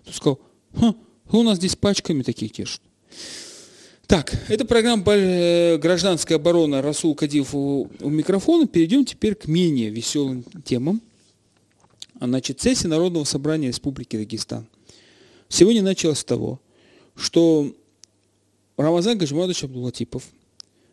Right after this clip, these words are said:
вот выступил с речью, которая была в начале программы. Фак-, кто ее не слушал, значит, аудиозапись есть на сайте «Кавказская политика», найдите в блоге Расул Кадиев.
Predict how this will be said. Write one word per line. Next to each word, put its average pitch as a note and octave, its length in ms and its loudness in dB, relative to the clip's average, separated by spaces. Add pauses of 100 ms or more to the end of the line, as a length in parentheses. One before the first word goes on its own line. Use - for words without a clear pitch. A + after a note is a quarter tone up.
(100)
вот D3+ 380 -2
выступил C#3 440 -4
с - 120 -4
речью, C3+ 200 -4
которая B2 320 -10
была B2 140 -4
в A#2 60 -8
начале A#2 320 -8
программы. G3 460 -4
Фак-, - 180 -10 (120)
кто - 160 -6
ее B2+ 200 -2
не B2 80 -8
слушал, A#2+ 520 -8
значит, A#2+ 380 -12
аудиозапись A#2+ 640 -8
есть A#2 160 -6
на A#2 240 -6
сайте - 320 -4
«Кавказская A#2+ 540 -6
политика», A#2+ 440 -6
найдите A#2 380 -8
в A2 60 -10
блоге A#2 280 -8
Расул A#2 240 -8
Кадиев. G3+ 460 0